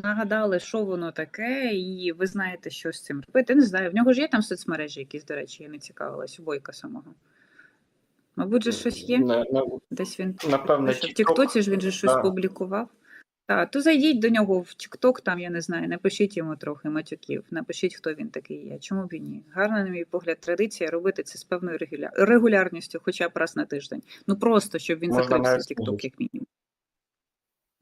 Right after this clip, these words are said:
Speaker 1: Та
Speaker 2: Можна
Speaker 1: все
Speaker 2: навіть
Speaker 1: можна.
Speaker 2: смузочку. Я так, так, такі треки,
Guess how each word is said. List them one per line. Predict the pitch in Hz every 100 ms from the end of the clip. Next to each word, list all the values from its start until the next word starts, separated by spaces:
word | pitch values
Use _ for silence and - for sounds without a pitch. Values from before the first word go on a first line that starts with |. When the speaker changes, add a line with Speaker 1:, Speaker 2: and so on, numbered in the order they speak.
| _ _
Speaker 1:
Та | - _
Speaker 2:
Можна | 127 127
Speaker 1:
все | 127 123
Speaker 2:
навіть | -
Speaker 1:
можна. | 123 -
Speaker 2:
смузочку. | 120 104 208 - -
Я | 131
так, | - - - _ _ -
так, | - - _ _ _ - - -
такі | - 127
треки, | 127 127 123